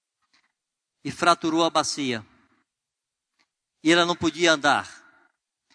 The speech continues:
E ela morava com dois netos, um rapaz e uma moça.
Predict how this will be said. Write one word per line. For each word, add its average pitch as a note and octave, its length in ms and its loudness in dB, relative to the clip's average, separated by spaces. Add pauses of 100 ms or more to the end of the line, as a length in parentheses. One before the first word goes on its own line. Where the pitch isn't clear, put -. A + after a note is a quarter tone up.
(260)
E E3+ 100 4
ela F3+ 160 6
morava F3 600 4 (220)
com E3 120 -10
dois E3 220 2
netos, D3 580 -4
um D3+ 80 -14
rapaz D3 460 0
e D#3+ 40 -6
uma D#3+ 100 -2
moça. C#3 480 -4